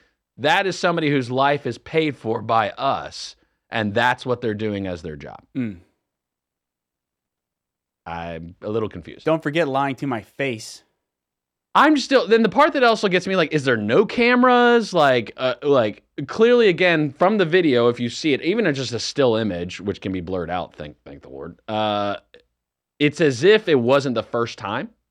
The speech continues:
Speaker 2: Uh, th-, right. There's a lot of things that, like, rub me the wrong way about it.
Speaker 1: I've seen
Speaker 2: For
Speaker 1: some
Speaker 2: sure.
Speaker 1: videos on the internet.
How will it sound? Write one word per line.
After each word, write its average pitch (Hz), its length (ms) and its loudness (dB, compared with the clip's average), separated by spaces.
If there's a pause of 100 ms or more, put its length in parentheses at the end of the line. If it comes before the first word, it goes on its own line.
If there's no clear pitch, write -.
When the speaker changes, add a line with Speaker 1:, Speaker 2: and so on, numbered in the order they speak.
(920)
Speaker 2:
Uh, 147 280 -6 (260)
th-, 139 140 -6 (480)
right. 131 420 2
There's 147 160 2
a 160 60 2
lot 160 260 4
of 160 120 -2
things 151 380 0
that, 123 320 2
like, 117 280 -2
rub 127 180 0
me 127 120 -4
the 117 100 -6
wrong 120 240 -4
way 110 180 -2
about 104 320 -6
it. - 140 -18 (800)
Speaker 1:
I've 170 180 2
seen 233 220 2
Speaker 2:
For 185 80 0
Speaker 1:
some 185 120 2
Speaker 2:
sure. 180 100 6
Speaker 1:
videos 151 280 6
on 123 100 2
the 110 80 0
internet. 82 240 -8